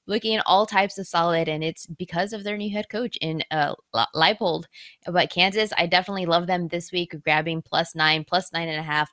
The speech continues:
plus eight. Uh, I would say the p-, plus nine is what I would feel comfortable with, um, at Houston, but the Jayhawks season win total was two and a half, and they're now two and oh on the season. So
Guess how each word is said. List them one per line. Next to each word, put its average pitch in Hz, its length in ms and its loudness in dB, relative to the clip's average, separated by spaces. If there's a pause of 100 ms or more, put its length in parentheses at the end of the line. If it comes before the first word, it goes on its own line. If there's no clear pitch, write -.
plus 180 280 2
eight. 165 220 0 (180)
Uh, 127 120 0 (180)
I 170 80 0
would 214 160 -2
say 220 200 2
the 196 100 -6
p-, - 440 -16
plus 214 240 -8
nine 185 300 2
is 180 100 -6
what 170 100 -2
I 165 60 2
would 165 120 -2
feel 165 100 -6
comfortable 170 380 -4
with, 185 260 2
um, 147 380 0 (480)
at 180 140 0
Houston, 180 460 -2
but 156 220 2 (420)
the 170 80 -4
Jayhawks 220 380 4
season 202 300 0
win 196 120 2
total 160 280 -2
was 151 140 -4
two - 220 -4
and 262 120 0
a - 40 -4
half, 156 280 2 (200)
and 143 100 -8
they're 156 140 -2
now 320 160 4
two 285 220 -2
and 262 120 2
oh 277 120 8
on 277 140 6
the 196 120 -2
season. 196 440 -2
So 170 160 2